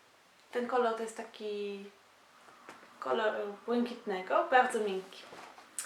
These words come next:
Sweterek jest z Marks and Spencer. E, tu taką jedno-, taką większą rzeczą, którą dostałam na święta,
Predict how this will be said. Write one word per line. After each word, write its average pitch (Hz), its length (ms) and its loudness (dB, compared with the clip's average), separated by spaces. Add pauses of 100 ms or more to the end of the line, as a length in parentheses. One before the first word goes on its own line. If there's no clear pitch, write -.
(1400)
Sweterek 240 500 4
jest 226 200 0
z 214 40 -10
Marks 214 360 2
and 202 160 -6
Spencer. - 480 -10 (960)
E, 104 220 0
tu 120 440 -2 (400)
taką 214 460 4 (300)
jedno-, 214 500 -2 (280)
taką 208 520 -4
większą 233 500 -2
rzeczą, 196 440 -4
którą 208 260 -4
dostałam 202 680 -4
na - 80 -10
święta, 220 500 -4